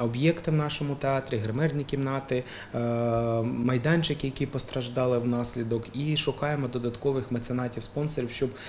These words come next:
е, утримати саме в матеріальному стані нашу, е, будівлю театру.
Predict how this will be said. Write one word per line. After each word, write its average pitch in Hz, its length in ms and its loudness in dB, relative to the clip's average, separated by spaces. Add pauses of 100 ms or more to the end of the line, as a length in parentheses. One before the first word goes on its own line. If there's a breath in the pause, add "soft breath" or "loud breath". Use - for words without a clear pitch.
(220 loud breath)
е, 117 180 0 (100)
утримати 131 680 0 (220 loud breath)
саме 127 380 2
в - 20 4
матеріальному 123 680 2
стані 131 360 0
нашу, 120 360 0
е, 117 200 -2
будівлю 113 460 0
театру. 104 480 -4